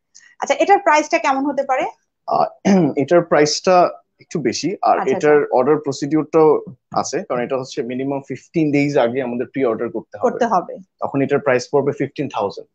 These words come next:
Speaker 1: আচ্ছা, আচ্ছা। না, ঠিকই আছে, যেরকম material সেরকম price।
Speaker 2: সেটাই, সেটাই।
Speaker 1: তো অনেক ভালো লাগলো,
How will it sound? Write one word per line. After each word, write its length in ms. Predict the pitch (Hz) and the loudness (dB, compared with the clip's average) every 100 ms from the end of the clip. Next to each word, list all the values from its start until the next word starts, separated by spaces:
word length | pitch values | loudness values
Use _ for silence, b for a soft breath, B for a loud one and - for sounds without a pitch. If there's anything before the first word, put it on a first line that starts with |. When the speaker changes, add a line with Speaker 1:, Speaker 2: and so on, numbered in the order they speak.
| _ | _
Speaker 1:
আচ্ছা, 280 | 214 196 - | -6 -4 -4
আচ্ছা। 340 | 175 - - - _ _ _ _ _ - | -10 -10 -18 -20 _ _ _ _ _ -4
না, 100 | 302 | -2
ঠিকই 300 | 269 339 359 | 0 2 2
আছে, 200 | - 220 | 2 0
যেরকম 420 | 214 285 311 311 | 4 4 4 2
material 500 | 277 277 - 349 381 | 2 2 0 2 2
সেরকম 460 | - 285 269 277 | 2 0 2 -2
price। 360 | 262 202 185 175 | 0 -2 -2 -6
Speaker 2:
সেটাই, 300 | - - - - | -8 -10 -10 -18
সেটাই। 220 | - - - | -20 -12 -2
Speaker 1:
তো 80 | |
অনেক 360 | 240 247 277 277 | 0 2 0 -2
ভালো 240 | 254 233 | 2 4
লাগলো, 440 | 247 247 233 247 | 4 2 2 2